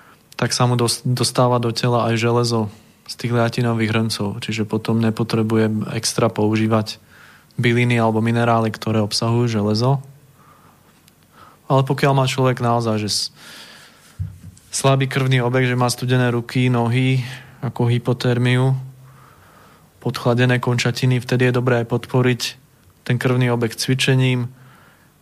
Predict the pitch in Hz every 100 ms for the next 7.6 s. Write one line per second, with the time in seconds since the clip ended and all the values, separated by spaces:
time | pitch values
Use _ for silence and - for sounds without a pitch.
0 | - - 117 113 131 - 120 120 117 120
1 | 120 120 120 120 117 113 113 - - 117
2 | 120 - 113 117 110 113 110 110 117 117
3 | 117 107 120 110 110 - 120 123 120 113
4 | 113 110 117 117 113 110 107 104 104 101
5 | - - 110 110 107 101 110 113 117 110
6 | 110 110 107 - - - 117 113 113 107
7 | - - 107 107 123